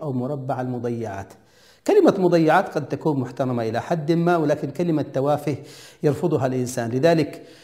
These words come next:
إخراجا لأنفسنا من مربع التوافه حتى لا يتسق بنا الوصف، فهو محاولة البحث عن كل نشاط ليس مهماً على العلاقات إن ظهر أو اختفى. مربع رقم،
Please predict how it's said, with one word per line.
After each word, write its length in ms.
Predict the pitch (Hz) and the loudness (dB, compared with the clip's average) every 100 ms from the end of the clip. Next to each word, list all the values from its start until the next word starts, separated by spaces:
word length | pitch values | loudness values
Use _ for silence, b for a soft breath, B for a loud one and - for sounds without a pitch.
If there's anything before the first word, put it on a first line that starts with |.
| B B | B B
إخراجا 520 | 165 - 165 214 180 165 | -4 0 6 8 8 6
لأنفسنا 640 | 156 147 147 - 165 139 | 4 2 0 -2 0 2
من 200 | 139 143 | 2 2
مربع 480 | 143 160 160 139 131 | 2 2 2 2 2
التوافه 520 | - 139 151 - 117 | 2 2 4 2 -4
حتى 420 | - - - 131 | -2 -4 -2 2
لا 320 | 147 151 - - | 4 2 0 -6
يتسق 520 | 135 - 165 151 139 | -4 0 -2 -2 0
بنا 200 | 165 165 | 2 4
الوصف، 340 | 151 208 - - B B B B | 4 2 0 -10 B B B B
فهو 540 | 185 160 156 135 - 156 | 2 2 2 0 -6 -6
محاولة 640 | 156 - 180 170 143 135 135 | -6 -4 0 2 0 -2 -4
البحث 400 | 131 135 139 - | -4 -2 -4 -4
عن 180 | 131 127 | -4 -2
كل 340 | 202 156 143 | -2 0 -2
نشاط 440 | 139 - 180 185 240 247 B B B B | -2 -2 -2 -2 -2 -2 B B B B
ليس 300 | 196 233 - | 8 8 6
مهماً 540 | 190 175 220 214 170 | 4 4 4 4 4
على 180 | 165 208 | 4 4
العلاقات 800 | 196 165 180 175 175 190 170 - | 6 4 4 2 2 2 2 0
إن 160 | 170 165 | 0 4
ظهر 280 | 202 226 262 - - - _ _ _ _ _ _ _ _ _ _ 180 | 4 4 0 -8 -20 -20 _ _ _ _ _ _ _ _ _ _ 2
أو 120 | 170 | 2
اختفى. 380 | - 131 - 101 - _ B B B B B B B B B B | 2 -6 -8 -14 -16 _ B B B B B B B B B B
مربع 300 | 214 277 277 | 8 12 12
رقم، 360 | 247 - 208 | 12 10 6